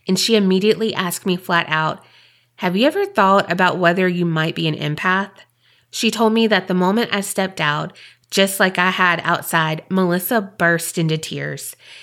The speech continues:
She then went on to basically berate Leslie for being so committed to her boyfriend. She accused her of putting her own future aside for his career.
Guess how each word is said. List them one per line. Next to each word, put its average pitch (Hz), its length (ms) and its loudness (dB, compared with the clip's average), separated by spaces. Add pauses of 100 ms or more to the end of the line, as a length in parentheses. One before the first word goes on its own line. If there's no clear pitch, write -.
(120)
She - 200 -2
then 214 300 4
went 214 200 4
on 180 240 2
to 185 100 -4
basically 185 480 2
berate 175 480 0
Leslie 165 460 0
for 175 180 -4
being 170 300 0
so 180 240 0
committed 190 440 0
to 185 140 -4
her 165 100 2
boyfriend. 151 600 -4 (320)
She - 220 2
accused 220 400 0
her 202 260 4
of 175 240 -2
putting 190 240 2
her 190 200 0
own 185 200 0
future 185 560 -2
aside 196 540 0
for 175 160 -4
his 170 260 -2
career. 151 640 -10